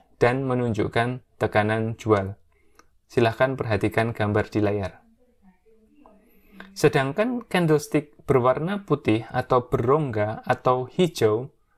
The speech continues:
berarti harga penutupan nilainya lebih besar daripada harga pembukaan. Ini artinya bullish dan menunjukkan tekanan beli. Silahkan lihat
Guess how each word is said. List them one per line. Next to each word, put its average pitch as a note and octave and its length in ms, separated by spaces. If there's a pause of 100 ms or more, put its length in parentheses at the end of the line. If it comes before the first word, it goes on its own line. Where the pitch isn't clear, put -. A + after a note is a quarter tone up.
(360)
berarti C3+ 540
harga B2 400
penutupan C3 800
nilainya A#2 480
lebih B2 320
besar A#2+ 400
daripada G#2+ 800
harga A2 320
pembukaan. A2 640 (640)
Ini A#2+ 320
artinya A#2 800 (160)
bullish A#2+ 480 (160)
dan B2 240
menunjukkan B2 800
tekanan G#2+ 720
beli. G#2 320 (1200)
Silahkan G#2+ 560
lihat G#2+ 320